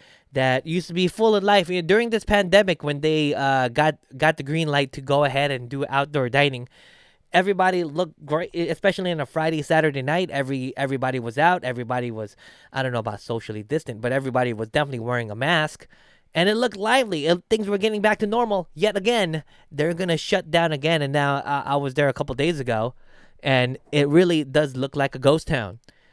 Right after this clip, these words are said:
I went to Glendale today. You know, I, I, I was trying to pick up some, uh, some Korean food at, at some place on Brant Street. It looked like a freaking ghost town.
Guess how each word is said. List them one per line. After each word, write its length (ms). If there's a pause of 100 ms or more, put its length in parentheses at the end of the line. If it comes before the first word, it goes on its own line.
(560)
I 80
went 220
to 60
Glendale 540
today. 560 (500)
You 160
know, 220
I, 360
I, 20
I 180
was 140
trying 240
to 60
pick 220
up 120
some, 260
uh, 300
some 180
Korean 380
food 360
at, 160
at 200
some 160
place 240
on 140
Brant 340
Street. 340 (640)
It 60
looked 420
like 400 (540)
a 80
freaking 560
ghost 340
town. 340